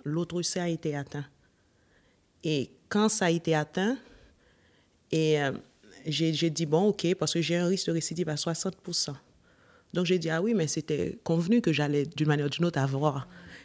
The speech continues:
Et, euh, ils ont fait le nécessaire. Mais quand j'ai vu, quand j'ai fait l'annonce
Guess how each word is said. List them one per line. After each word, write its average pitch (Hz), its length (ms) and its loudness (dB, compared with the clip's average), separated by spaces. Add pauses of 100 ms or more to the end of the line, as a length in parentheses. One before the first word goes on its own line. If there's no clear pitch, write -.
(160)
Et, 151 240 4
euh, 135 140 2 (260)
ils 156 180 0
ont 160 60 4
fait 196 160 4
le 202 120 8
nécessaire. 180 580 2
Mais 156 360 0
quand 233 200 6
j'ai 226 180 6
vu, 190 360 2 (120)
quand 170 140 0
j'ai 151 120 0
fait 190 140 -2
l'annonce 190 760 2